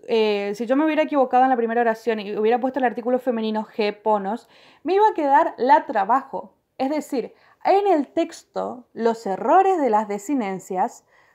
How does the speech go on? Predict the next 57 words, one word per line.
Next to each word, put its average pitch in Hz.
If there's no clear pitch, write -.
son 247
graves 330
porque 214
me 185
cambia 302
completamente. 285
Yo 233
no 233
voy 269
a 330
entender 277
el 277
sentido 247
del 262
texto 262
si 240
no 226
le 254
presté 247
atención 233
a 226
las 226
desinencias. 185
Por 104
lo 233
tanto, 294
ya 220
no 294
es 311
una 311
cuestión 269
de, 277
ah, 247
miré 240
mal 254
el 254
cuadrito, 240
delineé 226
mal. 220
No, 214
no, 277
no, 269
tengo 208
que 294
prestar 247
atención, 202
la 185
misma 247
atención 277
que 277
necesitaba 226
antes 240
para 190
hacer 196
bien 208
el 220
ejercicio, 262